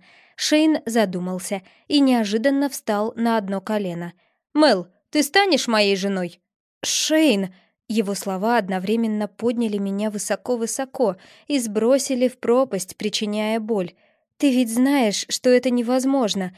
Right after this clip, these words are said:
Я хочу, очень хочу быть с тобой, но Риса меня не отпустит.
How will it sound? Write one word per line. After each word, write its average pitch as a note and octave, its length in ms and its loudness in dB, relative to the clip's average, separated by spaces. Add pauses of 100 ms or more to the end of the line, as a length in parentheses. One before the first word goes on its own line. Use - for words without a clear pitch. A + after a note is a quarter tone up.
(260)
Я C4 240 2
хочу, C4 580 -2 (340)
очень B3+ 420 4
хочу A3 440 0
быть A#3+ 240 -4
с - 100 -10
тобой, A3+ 480 0 (200)
но C4+ 280 2
Риса B3+ 400 -2
меня A#3 280 0
не B3+ 180 2
отпустит. C4+ 720 -6